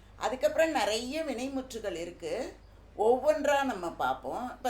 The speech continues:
தெரிநிலை வினைமுற்று அப்படின்னா என்னன்னா, கண்ணன் பாடம் படித்தான் அப்படின்னு ஒரு எடுத்துக்காட்டு கொடுத்துருக்காங்க. இந்த தெரிநிலை வினைமுற்று எதையெல்லாம் குறிக்கும் அப்படின்னு கேட்டா,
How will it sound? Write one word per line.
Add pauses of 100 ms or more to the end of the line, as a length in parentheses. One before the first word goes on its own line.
(100)
தெரிநிலை
வினைமுற்று
அப்படின்னா (160)
என்னன்னா, (800)
கண்ணன்
பாடம்
படித்தான் (100)
அப்படின்னு (420)
ஒரு
எடுத்துக்காட்டு
கொடுத்துருக்காங்க. (800)
இந்த
தெரிநிலை
வினைமுற்று (180)
எதையெல்லாம்
குறிக்கும்
அப்படின்னு
கேட்டா,